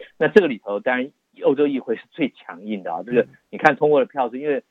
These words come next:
Speaker 1: 欧洲议会七百零四票嘛，结果五百，将近六百票通过，这是非常高的一个，非常高的比例。不过他通过的是没有拘束力。
Speaker 2: 对。
Speaker 1: 啊，就是它是一个建议案，就是他建议。那么我认为这个建议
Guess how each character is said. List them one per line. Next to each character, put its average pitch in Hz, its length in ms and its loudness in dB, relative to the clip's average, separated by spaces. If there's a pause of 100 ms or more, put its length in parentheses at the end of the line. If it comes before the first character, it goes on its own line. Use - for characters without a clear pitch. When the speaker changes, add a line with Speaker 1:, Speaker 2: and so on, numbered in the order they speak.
(160)
Speaker 1:
欧 135 120 -2
洲 147 100 0
议 135 80 0
会 131 140 -6
七 - 180 -10
百 104 100 0
零 95 240 -12
四 120 100 -10
票 104 220 -2
嘛， 95 80 -4
结 139 120 0
果 131 120 0
五 160 80 4
百， 160 180 6
将 175 180 -2
近 180 120 -6
六 214 100 4
百 120 160 0
票 139 160 -2
通 143 220 -12
过， 147 220 -4 (200)
这 175 80 -16
是 151 80 -14
非 170 180 -2
常 127 160 -6
高 123 200 0
的 110 80 -8
一 95 80 -14
个， 104 280 -8 (320)
非 165 100 -8
常 127 120 -4
高 123 160 0
的 113 120 -4
比 92 180 -14
例。 101 180 -14 (160)
不 170 100 -2
过 202 120 6
他 175 100 -4
通 170 220 -4
过 170 160 2
的 117 80 -4
是 - 80 -10
没 113 100 -4
有 104 100 -4
拘 - 180 -20
束 92 180 -20
力。 85 120 -20 (220)
Speaker 2:
对。 120 280 -10 (420)
Speaker 1:
啊， 110 120 -8
就 151 100 0
是 147 60 6
它 160 140 -2
是 160 100 -2
一 123 80 -2
个 113 80 -2
建 117 300 -2
议 104 80 -8
案， 95 280 -8
就 123 140 -6
是 113 60 -2
他 113 160 -2
建 101 360 -6
议。 95 120 -20 (260)
那 180 140 -6
么 139 240 4
我 113 240 -2
认 165 240 0
为 104 180 -4
这 147 140 -6
个 120 80 -2
建 131 260 -2
议 120 160 -2